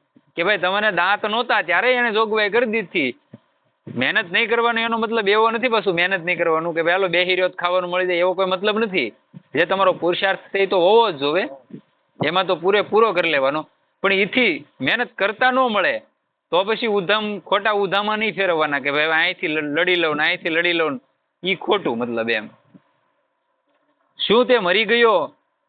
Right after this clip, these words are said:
શી નવી, ન-, નવી વાત થઈ ગઈ? આ કારણે શરીર નિર્વાહને માટે કદી ચિંતા ન કરવી જોઈએ. હિલચાલ કરવાને માટે હું મનાઈ કરતો નથી.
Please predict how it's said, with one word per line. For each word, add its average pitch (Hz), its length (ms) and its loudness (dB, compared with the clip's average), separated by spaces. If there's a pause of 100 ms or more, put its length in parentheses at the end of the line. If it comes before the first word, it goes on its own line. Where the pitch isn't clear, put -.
(600)
શી 233 140 2
નવી, 226 280 2
ન-, 160 280 -2
નવી 175 260 0
વાત 226 200 2
થઈ 220 220 -4
ગઈ? 214 140 -2
આ 185 280 0
કારણે 214 400 -2
શરીર 185 320 0
નિર્વાહને 196 480 0
માટે 185 300 -2
કદી 180 240 -2
ચિંતા 180 400 -2
ન 180 120 -4
કરવી 135 320 -2
જોઈએ. 113 260 -4
હિલચાલ 185 460 -2
કરવાને 165 600 0 (400)
માટે 165 300 0
હું 180 160 -2
મનાઈ 180 280 -2
કરતો 185 340 -4
નથી. 127 380 -8